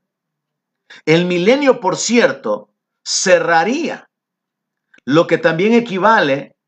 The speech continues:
en la semana de la creación al último día,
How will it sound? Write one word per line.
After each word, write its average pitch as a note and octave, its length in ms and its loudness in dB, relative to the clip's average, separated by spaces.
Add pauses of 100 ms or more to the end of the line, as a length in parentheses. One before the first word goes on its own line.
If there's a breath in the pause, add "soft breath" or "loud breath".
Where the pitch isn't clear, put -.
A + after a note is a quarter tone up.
(260)
en D3 180 -2
la C#3+ 120 0
semana F#3 500 0
de F3 100 4
la D3+ 160 -2
creación G3 760 -2 (760 soft breath)
al C#3 200 2
último F3+ 460 -2
día, A#3 380 -4